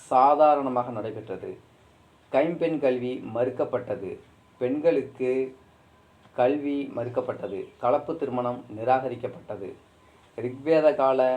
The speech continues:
மட்பாண்டங்களின் நிறம் பழுப்பு மஞ்சள்.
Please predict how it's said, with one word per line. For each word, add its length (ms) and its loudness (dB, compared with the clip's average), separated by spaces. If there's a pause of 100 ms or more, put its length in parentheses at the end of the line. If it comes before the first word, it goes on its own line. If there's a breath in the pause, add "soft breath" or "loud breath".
(360)
மட்பாண்டங்களின் 840 -2
நிறம் 280 -4 (560)
பழுப்பு 440 -2
மஞ்சள். 500 -6